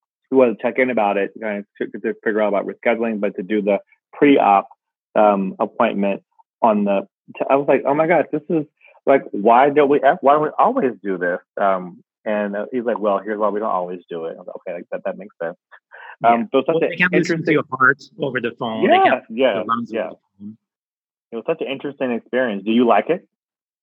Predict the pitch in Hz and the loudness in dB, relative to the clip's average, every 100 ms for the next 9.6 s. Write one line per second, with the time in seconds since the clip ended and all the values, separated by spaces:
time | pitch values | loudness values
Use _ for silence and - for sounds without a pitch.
0 | _ _ _ _ _ _ - 180 202 190 | _ _ _ _ _ _ 0 0 2 0
1 | 196 320 330 220 185 165 160 160 160 147 | 0 -2 -2 0 0 -2 -6 -6 -6 -6
2 | 139 - 123 127 110 101 - 156 156 127 | -6 -6 -8 -6 -6 -8 -8 -12 -10 -8
3 | 113 107 107 101 101 90 90 _ _ - | -8 -8 -8 -8 -8 -12 -16 _ _ -14
4 | - 107 117 107 113 110 110 98 104 101 | -10 -8 -6 -6 -4 -4 -6 -8 -8 -10
5 | 95 104 151 _ _ _ _ _ _ _ | -12 -14 -18 _ _ _ _ _ _ _
6 | _ 101 104 113 113 117 117 107 104 92 | _ -16 -10 -10 -8 -6 -6 -4 -4 -6
7 | - - - - 139 110 107 - 120 107 | -6 -6 -6 -4 -4 -4 -8 -12 -10 -8
8 | 107 104 - 143 - 107 - - _ _ | -8 -8 -6 -8 -8 -12 -14 -20 _ _
9 | - 95 - 165 - - | -8 -8 -6 -10 -10 -20